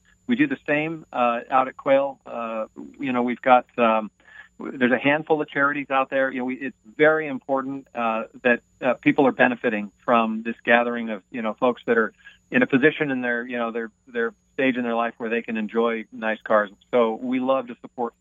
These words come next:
charities in that fashion. Uh, the awards show, uh, again, the judges pick the winners in the ca-, categories. We have a few, uh, that the, we have a, a group called the Quail Motorsports Council, which is a group of, uh, uh,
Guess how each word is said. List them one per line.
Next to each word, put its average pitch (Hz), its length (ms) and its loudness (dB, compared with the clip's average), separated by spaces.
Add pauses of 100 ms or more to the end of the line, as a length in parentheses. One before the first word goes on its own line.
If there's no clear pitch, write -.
charities 110 400 -4
in 107 120 -8
that 104 220 -6
fashion. 110 420 -2 (440)
Uh, 117 160 4
the 120 120 2
awards 170 340 -2 (100)
show, 180 360 -2 (140)
uh, 139 320 -6
again, 156 480 -6
the 131 80 -8
judges 156 400 -2 (240)
pick 170 160 0 (320)
the 143 180 0
winners 151 380 -4 (200)
in 147 100 -4
the 143 80 -4
ca-, 139 340 4
categories. 156 480 2
We 135 120 -4
have 131 180 0
a 117 60 -10
few, 160 420 -2 (420)
uh, 120 440 2
that 123 180 2 (160)
the, 123 240 2
we 120 220 -4
have 131 140 -2
a, 120 120 -6 (120)
a 117 160 -8
group 277 240 -2
called 135 220 8
the 123 40 -8
Quail 143 240 2
Motorsports 139 500 -6
Council, 143 480 -4
which 113 180 -6
is 120 120 -8
a 117 40 -10
group 123 300 -2
of, 117 140 2 (100)
uh, 113 240 4 (460)
uh, 110 300 -2